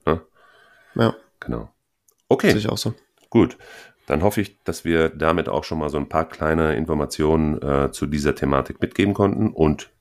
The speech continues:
Speaker 1: lass uns mal auf den nächsten Spieltag vorbereiten. In der Hoffnung, dass es nirgendwo ein Schneechaos gibt. Ich guck schon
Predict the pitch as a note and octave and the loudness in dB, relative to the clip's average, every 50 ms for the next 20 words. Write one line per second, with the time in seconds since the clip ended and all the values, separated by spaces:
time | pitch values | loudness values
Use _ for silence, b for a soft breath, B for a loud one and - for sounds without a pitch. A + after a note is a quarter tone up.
0 | _ _ _ _ _ _ - - - - G2 F#2+ - A2+ G#2+ A2 G2+ F2+ - - | _ _ _ _ _ _ -4 -4 -2 0 0 0 2 2 2 2 2 0 0 0
1 | F#2+ G2 G2+ G2 - - - - A2+ G#2+ - F#2 - - D#2 C#2+ - - B1 A#1+ | 0 0 0 0 -4 -6 -4 -4 -4 -4 -2 -6 -6 -4 -4 -4 -4 -6 -10 -10
2 | - - - - - _ _ - F2+ F#2+ F#2 F2 D#2+ - E2 - - - - F#2+ | -10 -12 -14 -16 -16 _ _ -4 0 2 2 2 2 2 0 -2 -2 0 4 6
3 | G#2 A#2 C#3+ b b b b b b b b - E2 E2 E2 D#2 F2+ G2 A#2 G#2+ | 6 6 4 b b b b b b b b -4 -4 -4 -2 0 4 4 4 4
4 | F2+ - - D#2 D2+ D2 - A#1 C2+ C#2 C#2+ C#2 - b b b b b b b | 2 0 0 0 2 2 2 2 0 0 0 -2 -4 b b b b b b b
5 | - - F#2 F2 E2+ - - E2+ F2 F2 - - - - E2+ - - - - B2 | -4 0 2 2 2 2 2 2 2 2 0 -4 -6 -6 -8 -10 -2 0 0 0
6 | - - G#2 F#2+ F#2 F2 D#2 | 4 4 4 4 4 2 -2